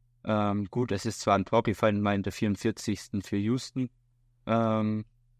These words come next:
aber das Drama begann eben erst in der neunzigsten, beziehungsweise erstmal in dieser horrenden Nachspielzeit,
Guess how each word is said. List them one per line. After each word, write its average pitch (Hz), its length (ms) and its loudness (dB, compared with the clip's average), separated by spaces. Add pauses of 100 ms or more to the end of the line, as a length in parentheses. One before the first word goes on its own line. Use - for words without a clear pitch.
(140)
aber 143 440 6 (120)
das - 220 -6
Drama 113 340 6
begann 113 380 4
eben 107 240 0
erst 104 200 0
in - 40 -20
der 101 100 0
neunzigsten, 107 640 -2
beziehungsweise 107 680 2
erstmal 104 340 -2
in 101 80 0
dieser 104 300 0
horrenden 104 500 2
Nachspielzeit, 98 760 2